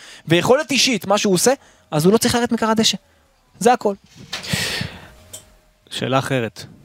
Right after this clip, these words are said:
Speaker 1: כן.
Speaker 2: דניאל פרץ בעונה טובה?
Speaker 1: או,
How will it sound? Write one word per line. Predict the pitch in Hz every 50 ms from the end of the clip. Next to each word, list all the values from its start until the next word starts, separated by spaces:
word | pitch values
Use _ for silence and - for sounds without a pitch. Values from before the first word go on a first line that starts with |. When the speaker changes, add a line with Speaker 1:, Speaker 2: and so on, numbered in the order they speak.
| - - - - -
Speaker 1:
כן. | - 113 113 - - - - - - - - - _ _ _ _ _ - - _ _ _ _ - 165
Speaker 2:
דניאל | 135 131 131 131 120
פרץ | - - 127 123 123 113 104
בעונה | 104 104 110 110
טובה? | 110 104 113 143 170 - - - _ _ _ _ _ -
Speaker 1:
או, | - -